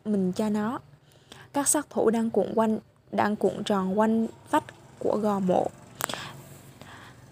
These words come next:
Nó có thể cảm nhận được sự có mặt của chúng. Chúng vẫn giống như trong trí nhớ của nó, một thứ vô hình, đầy những xúc tu tựa hồ được tạo nên bằng khói,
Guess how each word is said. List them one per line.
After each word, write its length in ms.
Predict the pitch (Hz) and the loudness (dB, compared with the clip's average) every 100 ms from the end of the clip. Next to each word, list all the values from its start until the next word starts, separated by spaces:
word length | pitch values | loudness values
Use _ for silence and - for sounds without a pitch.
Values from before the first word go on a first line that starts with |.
| - - - | -20 -14 2
Nó 180 | 233 262 | 4 8
có 160 | 302 | 8
thể 160 | 285 226 | 10 8
cảm 240 | - - | 8 8
nhận 300 | 202 190 214 | 8 6 6
được 260 | 202 190 - | 4 4 4
sự 200 | - - | 4 4
có 140 | 240 | 2
mặt 180 | 262 226 - | 2 0 2
của 120 | 196 | 2
chúng. 380 | - 233 277 349 - - - | 10 10 10 0 -8 -6 0
Chúng 160 | 262 - | 2 4
vẫn 220 | 180 208 | 6 8
giống 220 | 214 262 | 8 8
như 100 | 262 | 4
trong 220 | 247 226 | 6 4
trí 180 | 220 240 | 4 4
nhớ 240 | 247 240 269 | 4 2 4
của 120 | - | 4
nó, 320 | 196 202 240 320 - - - | 4 4 2 -2 -12 -16 -4
một 160 | 185 - | -4 4
thứ 140 | 240 262 | 6 10
vô 140 | 269 | 10
hình, 320 | 226 220 190 190 - - | 10 8 6 2 -6 0
đầy 200 | 208 196 | 6 6
những 200 | 180 185 | 6 2
xúc 180 | 220 285 - | 2 0 4
tu 240 | 254 240 226 | 8 10 8
tựa 180 | - - - | 2 0 0
hồ 400 | - 202 190 196 - - - | 4 6 6 4 -4 -14 0
được 240 | 202 196 | 2 4
tạo 160 | 190 - | 4 6
nên 220 | 208 226 | 6 6
bằng 180 | 220 190 - | 4 2 0
khói, 400 | - 208 254 | 6 6 6